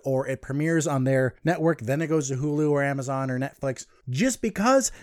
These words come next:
they won't be getting as big of an audience as they could get if they limit it to just their network. The Disney network is gonna work for them because it's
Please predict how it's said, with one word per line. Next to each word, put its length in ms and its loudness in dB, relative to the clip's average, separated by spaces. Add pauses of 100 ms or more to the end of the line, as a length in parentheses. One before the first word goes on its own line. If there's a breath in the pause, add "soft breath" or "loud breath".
(120)
they 180 6
won't 540 2
be 140 0
getting 460 0
as 300 -2
big 360 0
of 80 2
an 100 2
audience 300 0
as 100 -6
they 100 -2
could 480 -2
get 300 0 (100)
if 200 -4
they 320 0
limit 560 2 (180)
it 200 -4 (120)
to 180 0
just 400 -2
their 140 2
network. 640 -6
The 100 4
Disney 360 6
network 440 2
is 100 2
gonna 160 4
work 240 4
for 120 -4
them 280 6 (140)
because 300 2
it's 140 -2